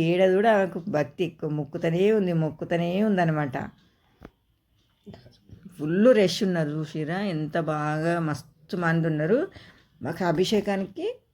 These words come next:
ఒక హాఫ్ అన్ అవర్లో టై-, అయిపోయింది దర్శనము. మామూలు దర్శనం అయితే ఒక రెండు గంటలు అట్లా పడుతుంది, వెనస్డే అయినా సరే. పెళ్ళిళ్ళు కూడా చేస్తారనమాట ఇక్కడ. ఇగో ఈ కొత్త పెళ్లి జంట అనమాట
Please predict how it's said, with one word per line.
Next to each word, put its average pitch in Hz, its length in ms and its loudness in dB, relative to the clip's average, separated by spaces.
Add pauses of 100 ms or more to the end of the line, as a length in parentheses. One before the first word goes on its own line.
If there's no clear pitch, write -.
(640)
ఒక 180 140 -4
హాఫ్ 165 220 4
అన్ 185 140 0
అవర్లో 180 260 0
టై-, 156 380 0
అయిపోయింది 156 440 0
దర్శనము. 147 440 -4 (140)
మామూలు 170 360 0
దర్శనం 170 380 -2
అయితే 175 160 -4
ఒక 208 160 -2
రెండు 156 260 0
గంటలు 156 320 -2
అట్లా 160 180 -8
పడుతుంది, 135 560 -4 (640)
వెనస్డే 165 420 2
అయినా 156 220 0
సరే. 165 300 -2 (1700)
పెళ్ళిళ్ళు 196 340 4
కూడా 226 180 6
చేస్తారనమాట 156 720 0
ఇక్కడ. 135 200 -6
ఇగో 143 160 -4
ఈ 147 100 -4
కొత్త 156 440 -6
పెళ్లి 156 240 0
జంట 139 280 0
అనమాట 135 420 -4